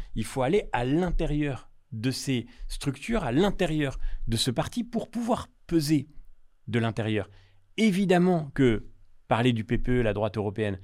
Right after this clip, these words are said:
évidemment qu'avec le P P E, je suis pas d'accord sur tout. Mais comme j'imagine, Marion Maréchal n'est pas d'accord sur tout avec E C R,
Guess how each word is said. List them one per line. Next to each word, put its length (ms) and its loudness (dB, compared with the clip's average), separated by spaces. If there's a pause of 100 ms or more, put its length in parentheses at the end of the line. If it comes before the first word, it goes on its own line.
(220)
évidemment 400 2
qu'avec 220 0
le 80 0
P 120 0
P 200 2
E, 20 4
je 100 -2
suis 140 -6
pas 140 -2
d'accord 260 -2
sur 220 -8
tout. 180 -4 (340)
Mais 180 2
comme 200 10
j'imagine, 400 4
Marion 240 2
Maréchal 380 -2
n'est 60 -2
pas 120 -4
d'accord 260 -4
sur 200 -12
tout 120 -2
avec 220 0
E 60 -6
C 280 0
R, 100 0